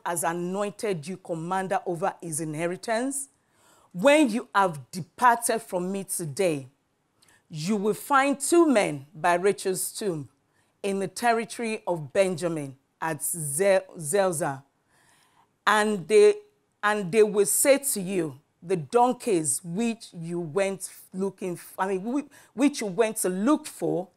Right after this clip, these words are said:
have been found.' And now your father has ceased caring about the donkeys and is worrying about you, saying,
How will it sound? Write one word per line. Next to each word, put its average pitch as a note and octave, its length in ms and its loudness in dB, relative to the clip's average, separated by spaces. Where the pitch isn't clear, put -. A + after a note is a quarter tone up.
have E3+ 380 -2
been E3+ 200 -4
found.' D3 600 -2
And G3+ 220 2
now D4+ 180 8
your A#3 180 4
father C4 640 6
has F#3+ 180 4
ceased B3+ 680 2
caring A3+ 400 2
about G3 320 2
the F3 80 -4
donkeys D#3 880 -4
and G3+ 260 2
is F3+ 220 -2
worrying A3 580 4
about F3+ 340 2
you, F3 400 -2
saying, A#3 640 2